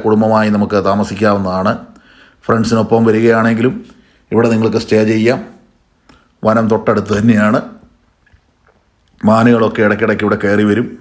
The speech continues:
നല്ല വൃത്തിയുള്ള റൂമുകളും, അതുമാത്രമല്ല,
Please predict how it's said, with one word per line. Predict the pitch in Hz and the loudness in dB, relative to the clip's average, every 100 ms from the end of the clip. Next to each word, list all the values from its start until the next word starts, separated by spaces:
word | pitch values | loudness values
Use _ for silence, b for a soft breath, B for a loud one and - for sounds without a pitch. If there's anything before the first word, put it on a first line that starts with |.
| - _ _ _ _ _ _ _ _ _ _ _ _ _ _ _ _ _ _ _ _ _ _ _ _ - | -20 _ _ _ _ _ _ _ _ _ _ _ _ _ _ _ _ _ _ _ _ _ _ _ _ -4
നല്ല | 117 113 | -2 0
വൃത്തിയുള്ള | 110 120 110 107 104 | -2 0 2 2 2
റൂമുകളും, | 104 104 104 90 - - - _ _ _ _ _ _ _ _ _ _ - _ - _ _ _ _ - _ _ _ _ 110 | 2 2 2 0 -6 -16 -20 _ _ _ _ _ _ _ _ _ _ -20 _ -20 _ _ _ _ -20 _ _ _ _ 0
അതുമാത്രമല്ല, | 120 123 123 143 135 | 2 4 2 0 2